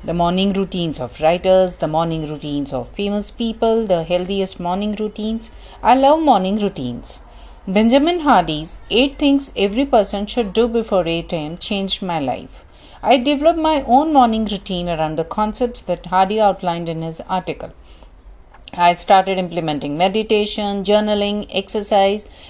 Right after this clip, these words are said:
and reading uplifting content to my mornings, and the results were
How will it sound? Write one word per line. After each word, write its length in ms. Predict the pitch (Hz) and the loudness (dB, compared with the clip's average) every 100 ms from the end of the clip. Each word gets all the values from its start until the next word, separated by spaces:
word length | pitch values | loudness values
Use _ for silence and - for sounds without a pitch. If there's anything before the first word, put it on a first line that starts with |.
| - | 2
and 260 | 285 262 | 2 4
reading 380 | 294 294 311 285 | 2 0 0 -2
uplifting 680 | - - 254 269 277 - 302 | -4 0 2 2 0 -4 -2
content 480 | 294 226 185 190 185 | 2 2 2 -2 -4
to 80 | 196 | -4
my 220 | 180 175 | -2 -2
mornings, 500 | 175 165 165 175 190 | 0 -2 0 -4 -6
and 100 | 190 | -4
the 120 | 160 | -4
results 480 | 147 156 175 170 - | -4 -4 -2 -2 -4
were 240 | 156 147 | -2 -2